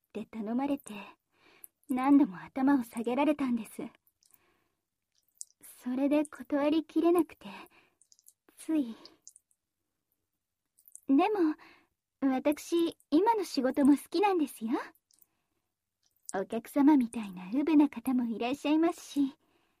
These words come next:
初めての女に選んでいただけるのは、素直に嬉しいんです。さあ、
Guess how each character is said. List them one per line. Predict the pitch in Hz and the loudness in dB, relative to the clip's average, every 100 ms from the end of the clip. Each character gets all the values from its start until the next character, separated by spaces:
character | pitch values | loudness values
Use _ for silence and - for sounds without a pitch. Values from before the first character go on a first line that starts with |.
| _ - _ | _ -20 _
初 | - 349 359 | -2 -2 0
め | 440 | -2
て | 403 359 | 0 0
の | 269 254 | 0 0
女 | 269 294 | 2 4
に | 320 269 247 | 6 4 2
選 | 269 320 | 2 2
ん | |
で | 320 | 2
い | 254 | -2
た | 247 | -6
だ | 262 | -6
け | 277 | -2
る | 302 | 2
の | 339 | 4
は、 | 285 247 240 - - _ _ - | 2 0 -8 -14 -20 _ _ -8
素 | - | -2
直 | 381 427 | 2 2
に | 330 196 185 | 0 -4 -4
嬉 | 269 349 | -4 2
し | |
い | 453 508 494 - 359 | 2 2 -2 -2 -4
ん | |
で | - _ _ _ _ _ _ _ _ _ _ _ _ _ _ _ | -6 _ _ _ _ _ _ _ _ _ _ _ _ _ _ _
す。 | - | -2
さ | 302 | -2
あ、 | 480 | -2